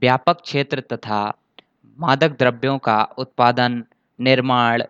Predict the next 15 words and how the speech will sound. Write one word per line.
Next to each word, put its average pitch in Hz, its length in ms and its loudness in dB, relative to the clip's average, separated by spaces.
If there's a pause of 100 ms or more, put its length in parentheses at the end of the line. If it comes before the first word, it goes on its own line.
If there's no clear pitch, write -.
(400)
विक्रय, 139 640 2 (400)
क्रय, 123 400 2 (320)
भंडारण, 120 680 -2 (460)
चोरी 151 520 0 (340)
एवं 127 280 -2 (200)
उपभोग 127 580 -4
से 113 440 -2 (200)
आच्छादित 117 580 -4
किया 156 280 0
गया 101 260 -4
है। 107 240 -8 (600)
नजरबंदी 123 600 0
की 123 340 -4
अधिकतम 120 520 -4
अवधि 123 440 -2